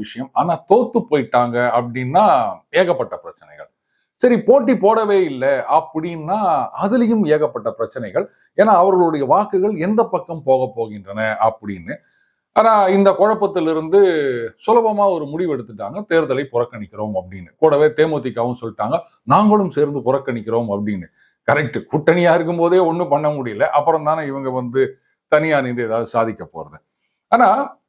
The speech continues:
அதிமுக இதற்கு சொல்லி இருக்கின்ற காரணம், அதாவது ஈரோடு கிழக்கு இடைத்தேர்தல் மாதிரி இதுல ஆளுங்கட்சி நிறைய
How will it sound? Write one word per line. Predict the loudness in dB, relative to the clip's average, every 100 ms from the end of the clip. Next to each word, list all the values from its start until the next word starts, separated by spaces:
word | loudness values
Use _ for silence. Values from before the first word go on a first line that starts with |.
| 2 2
அதிமுக | 4 2 2 2 2
இதற்கு | 0 -4 -4
சொல்லி | -2 0 0
இருக்கின்ற | -2 -4 -2 2 2 2 -4 -10 _ _ _ 0
காரணம், | 0 -2 -10 _ _ _ _ _ _ _ _ _ _ 0
அதாவது | 2 4 2 2 2 -2 -4 -8 2
ஈரோடு | 4 4 2 0
கிழக்கு | -2 -4 -4
இடைத்தேர்தல் | -4 -2 -2 -2 -4 -6
மாதிரி | -6 0
இதுல | 4 4
ஆளுங்கட்சி | 4 0 -4 -4 -4
நிறைய | -4